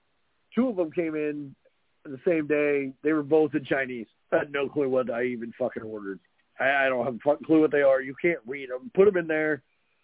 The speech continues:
Um, I figured they were T H C stuff of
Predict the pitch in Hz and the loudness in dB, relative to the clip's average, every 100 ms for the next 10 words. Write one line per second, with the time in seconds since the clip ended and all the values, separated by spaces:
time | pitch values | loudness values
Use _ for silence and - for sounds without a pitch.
0 | _ - 151 143 135 127 _ _ _ _ | _ -4 0 0 -2 -14 _ _ _ _
1 | _ _ _ _ _ _ _ _ 160 170 | _ _ _ _ _ _ _ _ -6 0
2 | 185 160 143 139 127 - 147 131 - 135 | 0 0 -4 -6 -6 -6 -4 -4 -8 -8
3 | 120 - 127 120 107 | -4 0 0 0 -8